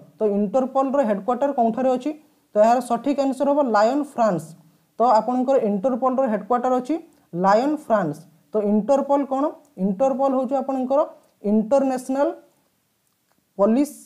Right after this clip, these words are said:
organization, ଯେଉଁଟାକି ଆପଣଙ୍କର crime ପାଇଁ ରହିଥାଏ international ସ୍ତରରେ। ତ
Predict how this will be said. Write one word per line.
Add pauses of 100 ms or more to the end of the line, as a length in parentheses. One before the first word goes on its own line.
(180)
organization,
ଯେଉଁଟାକି
ଆପଣଙ୍କର (140)
crime
ପାଇଁ (380)
ରହିଥାଏ
international
ସ୍ତରରେ। (480)
ତ